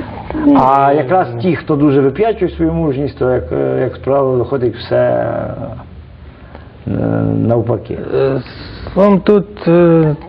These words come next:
Speaker 1: не мужність, тут просто, е, к-, знаходиться, е, смисл у тому, що ти робиш. А потім це виявляється, що це і є життя.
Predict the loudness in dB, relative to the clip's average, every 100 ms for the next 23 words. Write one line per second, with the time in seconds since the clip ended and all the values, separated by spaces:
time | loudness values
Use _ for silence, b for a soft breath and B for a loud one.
0 | -6 2 4 4 2 2 -2 -2 -2 -2
1 | -4 -2 -2 0 0 0 -4 -4 -2 -2
2 | -8 -14 -6 -2 -2 -2 0 2 0 0
3 | 2 2 0 -6 -20 -18 B B B B
4 | B -20 -4 2 4 4 4 2 2 -2
5 | -8 -20 -18 -8 0 2 2 -2 -12 -20
6 | -20 -20 -20 -20 -20 -20 -14 0 0 2
7 | 2 2 2 -2 0 0 2 0 -2 -8
8 | -10 -16 -20 -20 -20 -20 -20 -20 -8 -2
9 | 0 0 2 2 2 0 -2 0 2 4
10 | 4 2 0 -2 -8 -6 0 2 2 0
11 | 0 -4 -4 -6